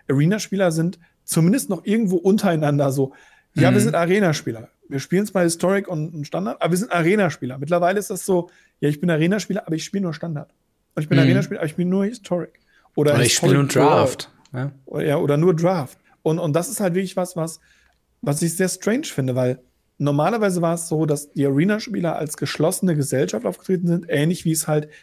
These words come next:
Speaker 1: die einzelnen Formate in Magic gemacht haben, ähm, im Großteil.
Speaker 2: Ja.
Speaker 1: Natürlich, es gibt Leute, die sowohl Pioneer als auch Standard, als auch Modern, als auch Legacy und sonst was spielen.
Speaker 2: Mhm.
Speaker 1: Ähm, aber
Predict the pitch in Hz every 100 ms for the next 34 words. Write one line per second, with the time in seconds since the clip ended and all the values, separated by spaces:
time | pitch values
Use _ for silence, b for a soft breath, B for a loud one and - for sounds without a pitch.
0 | B 165 - 151 175 185 165 165 139 135
1 | 135 151 202 208 202 214 _ _ _ _
2 | - 143 143 151 143 127 120 113 - 139
3 | - _ _ 139 127 156 - _ - 147
4 | 135 143 147 - 117 117 - 147 151 -
5 | - 151 147 147 147 143 B B _ -
6 | 131 131 - 135 127 135 147 147 151 143
7 | 139 131 127 127 - 139 139 131 - 139
8 | - 135 127 _ _ - 143 139 135 131
9 | 139 135 131 127 - 127 127 156 175 127
10 | - - 151 - b b 135 131 120 143
11 | - - 151 143 156 156